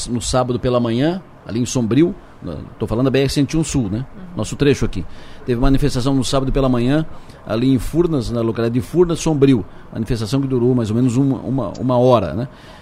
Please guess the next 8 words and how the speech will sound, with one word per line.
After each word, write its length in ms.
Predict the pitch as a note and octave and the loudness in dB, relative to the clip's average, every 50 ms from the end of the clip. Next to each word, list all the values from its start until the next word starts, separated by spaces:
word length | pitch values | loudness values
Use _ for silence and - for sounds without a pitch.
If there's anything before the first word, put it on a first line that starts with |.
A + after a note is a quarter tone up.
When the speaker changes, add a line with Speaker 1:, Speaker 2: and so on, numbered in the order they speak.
| - - | -8 -2
Speaker 1:
E 120 | A#2 C3+ | 0 0
teve 260 | C3 - E3 D#3+ D3+ | 2 2 2 0 2
uma, 100 | E3 E3 | 0 -2
uma 720 | E3 E3 C3 D3+ D3 C#3+ C#3+ C#3+ C#3 C3 B2+ A#2+ A#2 A2+ A2 | -2 -4 -4 -2 -2 -2 -2 -2 -2 -2 -2 -2 -4 -4 -4
manifestação 720 | A2 B2 C3 C3+ B2 - C3+ A#2+ B2 A#2 - - C#3+ C#3+ - - | -2 0 0 0 0 0 0 0 0 -2 0 -2 -2 -2 -2 -4
aqui 260 | C#3+ C3 - - F3 | -4 -4 -2 -2 0
em 40 | E3+ | 0
Maracajá, 680 | D3+ C#3+ C#3+ C#3 - C#3+ B2+ A2+ G2+ C3 C#3+ E3 F#3+ | 2 2 2 0 0 0 -2 0 2 0 0 0 -2